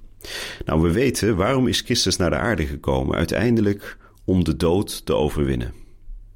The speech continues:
En als we dan nog even wat verder doorvragen, dan kunnen we nog de vraag stellen, wat is de dood eigenlijk? Nou, de dood is het gevolg van de zonde van de mens. Hè, we weten dat bij Adam en Eva de dood nog niet in de wereld was. Pas op het moment dat zij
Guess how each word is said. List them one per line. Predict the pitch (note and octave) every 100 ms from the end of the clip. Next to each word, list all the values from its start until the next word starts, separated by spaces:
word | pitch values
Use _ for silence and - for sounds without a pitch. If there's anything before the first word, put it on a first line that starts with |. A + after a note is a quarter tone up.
| - - - - -
En | F2+
als | F2
we |
dan | F#2+ F#2
nog | F2+
even | F2 D#2+
wat | E2
verder | - G#2+ E2
doorvragen, | F2+ A2 G#2 G2 G2 G2
dan | F2+
kunnen | E2 D#2
we |
nog | D#2+
de | -
vraag | E2+ D#2 C#2+
stellen, | - E2
wat | D#2+ D#2+
is | C#2+
de | -
dood | D#2+ G2 F#2
eigenlijk? | C#2+ C2+ C2+ C2+
Nou, | - C2+
de | C#2+
dood | D2 D2+ F2+
is | E2+ D2+
het | -
gevolg | - D#2 D2+ D#2 -
van | D2+ D2 C#2+
de |
zonde | D2+ D#2 C#2 C2+
van | E2+
de | F2
mens. | G2+ D2+ - - - - - - - -
Hè, | D2+
we | D#2+
weten | D2+ D2 C#2+
dat | D2 -
bij | C#2+
Adam | - - C#2+
en | C#2+
Eva | C2+ D#2 C#2+
de |
dood | B1 D#2 D#2
nog | C#2
niet | F2 G2+
in | D2+
de | B1+
wereld | C#2+ D#2+ F2+ -
was. | G#2 - - - - - - - -
Pas | D2 -
op | D#2
het | D2+
moment | D2 C#2+ D#2+ D2+ -
dat | - C#2+
zij | - D2+ D2 C#2